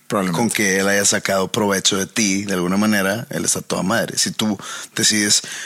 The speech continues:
Speaker 2: vivir bien para cagarle el palo,
Speaker 1: Ujú.
Speaker 2: le vale madre.
Speaker 1: Ujú. Sí,
Speaker 2: ¿No?
Speaker 1: probablemente. Pero también está el factor de be the better person, ¿no? O sea, ser la mejor persona.
Speaker 2: ¿Pero en los ojos de quién? ¿En tus ojos?
Speaker 1: Sí, en tus propios
Speaker 2: No,
Speaker 1: ojos.
Speaker 2: no vale.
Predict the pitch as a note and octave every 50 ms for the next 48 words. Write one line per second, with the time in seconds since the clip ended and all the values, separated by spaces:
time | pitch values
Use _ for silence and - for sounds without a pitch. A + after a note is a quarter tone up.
0 | - - - G#2+ G#2 F#2+ F#2+ A2 A#2 A2 G2+ A2 G#2+ G2 F#2+ - - F#2+ F#2+ -
1 | - - - G2 - F#2+ - B2 - G#2 G2 F#2+ F#2+ F#2+ A2 A#2 A#2 A#2+ A2 G2+
2 | B2+ - - - _ _ _ _ - - G#2 F#2+ - F2+ F#2+ F#2+ F#2+ F#2+ G2 -
3 | - - - A#2 A#2 A#2+ B2 A#2+ A#2+ - _ _ - - B2+ B2+ D3 D#3 - -
4 | _ _ _ - A#2+ A#2 G#2+ G#2 G2+ G2+ F#2+ F2 D#2 - E2 - - _ - -
5 | _ _ _ - B2 B2+ C3 C3+ B2 A2 - A#2+ A#2 A#2+ A#2 A#2+ B2+ B2+ B2 -
6 | - B2 A#2 A#2+ A#2 A#2+ A#2+ A#2+ G#2+ - A#2+ G#2 - - G#2+ G#2 G#2 G2+ A2 A2+
7 | A2 G2+ F#2 F2 F2+ F#2 F2+ - - A2 A2 G#2+ A2 A2+ G#2 G#2+ G#2+ G#2 G#2 G#2
8 | - - A2 G#2+ G#2+ - - F#2+ F2 F2 G#2 A#2+ C3+ - - - A2+ G2 - -
9 | G2 F#2+ G2 F#2+ F#2+ G2 G2+ F#2+ F2+ G#2 F#2+ - - G2 - A2+ G#2 F2 E2 -
10 | - - B2+ A#2+ A#2+ A2+ A2 A2 G#2+ G2 G2+ F#2+ G2+ G#2 G2+ G2 - - A2 G#2+
11 | G2+ G2+ G2+ - _ _ _ _ _ _ _ _ _ - G#2+ G#2+ F#2+ - - D3+
12 | - - A3 A3+ - A3 F#3+ - - D3+ D#3 D#3 D3+ C#3+ C3 - - B2+ - -
13 | - - - G#2 G2 E2+ D3 B2+ A#2+ A#2+ A#2+ A#2+ A#2+ A#2+ A#2+ A#2 A2+ G#2+ G2 -
14 | - - -